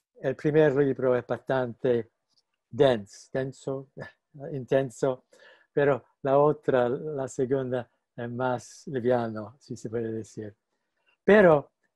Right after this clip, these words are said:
estamos trabajando en otros dominios. Yves Gallagher,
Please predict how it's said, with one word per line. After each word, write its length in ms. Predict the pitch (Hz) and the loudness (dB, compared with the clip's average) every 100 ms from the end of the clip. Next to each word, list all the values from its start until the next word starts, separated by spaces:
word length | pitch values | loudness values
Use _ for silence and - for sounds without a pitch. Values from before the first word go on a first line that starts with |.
| _ | _
estamos 760 | 165 147 - 180 175 170 165 | 0 0 2 4 4 4 2
trabajando 840 | - 160 151 127 156 156 151 165 - - | 2 4 4 2 2 4 4 2 -2 -2
en 440 | 156 151 147 139 _ _ _ _ _ _ | 2 2 0 -6 _ _ _ _ _ _
otros 560 | 151 156 160 165 139 131 | 2 4 4 2 2 2
dominios. 800 | 143 147 170 165 135 107 - _ _ _ - | 0 2 2 4 0 -2 -8 _ _ _ -2
Yves 340 | 151 156 135 _ | 4 4 2 _
Gallagher, 760 | - 156 151 147 131 123 120 | 2 4 4 4 2 2 0